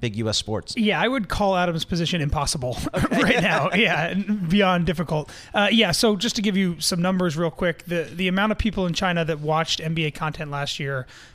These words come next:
Speaker 2: eight hundred million people, right? So that's two and a half times the entire population of the U S. The, the addressable market in China is enormous, and the N B A is the most popular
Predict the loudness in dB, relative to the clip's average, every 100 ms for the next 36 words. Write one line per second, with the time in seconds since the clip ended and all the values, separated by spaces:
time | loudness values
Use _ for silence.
0 | -6 0 2 2 0 0 -2 -2 -2 -4
1 | -6 -6 -4 -4 -4 -4 -4 -2 0 0
2 | 2 -2 -2 -2 -2 -2 -4 -2 -2 -2
3 | -2 -4 -4 -4 -4 -6 -8 -10 -16 -8
4 | -6 -4 -2 0 2 0 0 -4 -6 -6
5 | -2 -2 2 2 2 0 2 2 0 0
6 | -4 -4 -6 -4 -2 -2 -4 -6 -6 -8
7 | -10 -4 0 2 2 0 0 0 -2 -10
8 | -8 -4 0 2 2 2 2 0 0 -2
9 | -2 -2 -2 -2 0 0 -2